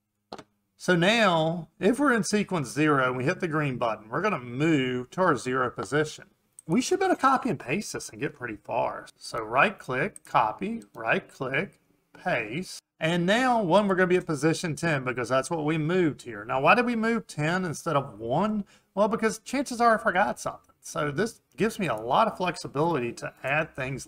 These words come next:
later. And so in this case, though, we're not gonna have the green button. We're gonna wanna know that our position is zero. So we're gonna go over here and we're gonna be looking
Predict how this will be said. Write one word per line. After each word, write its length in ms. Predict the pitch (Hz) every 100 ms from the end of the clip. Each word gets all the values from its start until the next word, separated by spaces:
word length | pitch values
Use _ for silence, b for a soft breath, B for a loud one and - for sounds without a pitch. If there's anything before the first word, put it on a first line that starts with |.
| 104
later. 540 | 110 139 135 101 104 _ b b b b b b
And 180 | 147 143
so 140 | 214
in 80 | 208
this 180 | 294 311
case, 240 | 302 277
though, 100 | 240
we're 80 | 196
not 200 | - 208
gonna 120 | 208
have 160 | 170 170
the 80 | 135
green 380 | 127 175 240 160
button. 260 | 117 - _ -
We're 100 | 254
gonna 140 | 269
wanna 160 | 190 135
know 260 | 147 208
that 140 | 143 127
our 60 |
position 560 | 123 107 135 160 165 143
is 320 | 120 151 147 -
zero. 480 | 127 165 117 101 107
So 180 | - 156
we're 60 |
gonna 140 | 214 156
go 140 | 123
over 260 | 139 165 135
here 500 | 117 107 117 160 - b b b b -
and 840 | 135 135 131 131 143 175 208 - - _ _ _ _
we're 120 | 170
gonna 100 | 240
be 100 | 226
looking 380 | 196 202 208 196